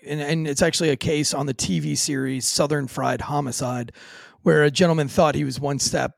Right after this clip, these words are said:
ahead of the law, and he was for about six years, seven years. Um, and, uh, they knew he was the suspect,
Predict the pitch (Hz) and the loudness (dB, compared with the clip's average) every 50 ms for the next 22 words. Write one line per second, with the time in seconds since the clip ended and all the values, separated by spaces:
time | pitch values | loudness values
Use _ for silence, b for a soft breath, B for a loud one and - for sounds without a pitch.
0 | - - 147 143 143 139 139 139 135 131 127 127 127 117 B B B B B B | -4 -2 0 0 0 0 0 0 0 2 2 0 -2 -4 B B B B B B
1 | - 170 165 170 170 156 180 233 208 151 131 117 107 - - - - - - 160 | -2 2 2 2 4 4 4 6 6 4 2 0 -2 -4 -4 -4 -6 -4 -2 -2
2 | 143 127 156 151 151 - - - - 208 156 - - 190 170 170 170 165 151 - | 0 0 0 0 0 0 0 0 0 0 0 0 -2 -2 0 2 2 2 0 0
3 | - - 165 156 151 147 135 135 143 165 180 170 147 127 123 120 - - - _ | 2 2 2 2 0 -2 -2 -2 0 2 2 2 2 0 -2 -4 -8 -10 -12 _
4 | - 170 156 147 143 139 131 131 143 139 - _ _ _ - 170 170 160 156 156 | -6 -4 -2 -2 -2 -4 -4 -8 -10 -12 -14 _ _ _ -4 -2 -2 0 0 0
5 | 156 156 151 143 - - - 180 175 170 156 165 156 143 165 170 170 165 170 214 | -2 -2 -4 -6 -8 -8 -6 -6 -4 -4 -6 -4 -2 -2 0 0 2 4 6 8
6 | 247 247 214 226 196 156 160 156 - - 160 143 - - 151 139 143 - - | 8 8 8 6 4 2 0 -2 -2 -2 -2 -2 -4 -4 -4 -4 -6 -6 -10